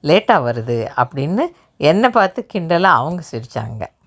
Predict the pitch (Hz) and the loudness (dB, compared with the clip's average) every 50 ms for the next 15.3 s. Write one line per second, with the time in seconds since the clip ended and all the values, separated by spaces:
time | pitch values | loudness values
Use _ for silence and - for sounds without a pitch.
0 | - - 127 - - - 202 196 190 - - 180 151 - 139 127 123 127 151 208 | -10 -8 -6 -2 2 2 2 2 2 -4 -10 -8 -6 -4 -2 0 2 2 2 2
1 | 269 - - - 151 147 156 180 190 196 190 175 160 143 131 127 127 - 170 185 | 0 0 -2 -2 2 2 4 4 4 2 2 0 0 -2 -2 -4 -4 -2 -2 -2
2 | 175 151 156 165 165 - - - 160 139 131 127 127 131 131 123 - 127 120 120 | 0 0 -2 -4 -4 -6 -6 -4 -2 -2 -2 -2 -2 -2 -4 -2 0 2 2 2
3 | 120 143 175 208 202 - _ _ _ _ - - 180 180 180 202 185 202 202 196 | 4 4 4 4 2 -4 _ _ _ _ -6 -2 -2 0 2 2 2 4 2 2
4 | 185 170 156 156 147 151 156 175 220 247 226 175 147 - - 156 151 175 185 190 | 2 0 -2 -4 -4 -4 -4 -4 -2 -2 -2 -2 -2 -2 0 0 0 0 -2 -6
5 | - - 165 175 180 175 202 175 156 156 180 180 180 - 160 156 160 156 - - | -6 -4 -2 -2 -2 0 0 0 0 2 2 0 2 2 0 0 0 0 -4 -4
6 | 139 131 127 123 117 120 123 139 156 - - 139 120 127 123 120 - 117 120 - | -2 0 2 2 2 2 0 -4 -4 -4 0 0 0 0 0 -2 -2 -4 -4 -4
7 | - - _ _ - - 117 131 139 147 139 131 127 127 139 170 233 285 - _ | -8 -8 _ _ -4 0 0 2 2 4 4 4 2 2 2 2 2 0 -4 _
8 | _ _ _ _ _ _ - - 143 156 156 151 156 175 202 208 - 208 175 151 | _ _ _ _ _ _ -4 -2 -2 0 0 -2 0 2 0 0 2 0 0 0
9 | 147 151 143 - 143 - - 123 127 - - 330 381 - - _ _ _ - - | -2 -2 -2 -2 -2 0 0 0 0 0 -4 -4 -4 -4 -8 _ _ _ -4 -2
10 | - 156 - - 190 175 165 165 170 202 196 185 196 208 196 - - 180 175 170 | -2 0 2 2 2 2 2 0 0 0 -2 0 0 -2 -2 -2 -4 -4 -2 -2
11 | 165 151 139 135 - - - 147 143 156 147 143 143 147 143 127 113 123 120 _ | -2 -2 -2 -4 -2 0 0 0 2 2 2 2 4 4 4 4 4 2 0 _
12 | - 196 190 185 202 220 233 226 220 226 226 240 - 254 214 196 185 170 160 151 | -2 2 4 4 4 4 2 -2 -4 -4 -4 -4 -6 -6 -4 -2 -2 -2 -2 -4
13 | 147 165 196 262 381 359 - _ _ _ _ _ - - 175 196 214 226 220 202 | -2 0 0 0 -2 -4 -10 _ _ _ _ _ 0 2 2 4 2 2 0 -2
14 | 185 160 147 - - 135 - 139 139 147 135 147 - 139 120 - 254 359 349 247 | -2 -2 -4 -4 -6 -6 -4 -4 -2 -2 -4 -4 -4 -6 -6 -4 -4 -2 0 0
15 | 180 156 165 160 160 156 | 0 2 2 2 2 2